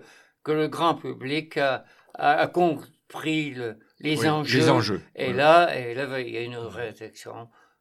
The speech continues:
Speaker 1: très
Speaker 2: Voilà.
Speaker 1: forte de,
Speaker 2: Ouais.
Speaker 1: du grand public,
Speaker 2: Ouais.
Speaker 1: finalement.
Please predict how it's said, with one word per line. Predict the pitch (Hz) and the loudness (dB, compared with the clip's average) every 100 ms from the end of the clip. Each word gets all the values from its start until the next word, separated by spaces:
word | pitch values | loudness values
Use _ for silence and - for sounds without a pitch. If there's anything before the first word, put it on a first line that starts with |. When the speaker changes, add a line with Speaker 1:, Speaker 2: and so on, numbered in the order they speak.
| _ _ - | _ _ -4
Speaker 1:
très | 170 | -2
Speaker 2:
Voilà. | 160 | -2
Speaker 1:
forte | - 160 - - | -2 -4 -4 -10
de, | 123 110 | -10 -8
Speaker 2:
Ouais. | 110 101 - | -10 -10 -14
Speaker 1:
du | 143 | -12
grand | 127 147 | -4 -4
public, | 139 120 185 220 120 101 | -4 -4 -6 -6 -10 -10
Speaker 2:
Ouais. | 110 98 | -12 -12
Speaker 1:
finalement. | 104 101 95 104 107 | -12 -14 -16 -16 -20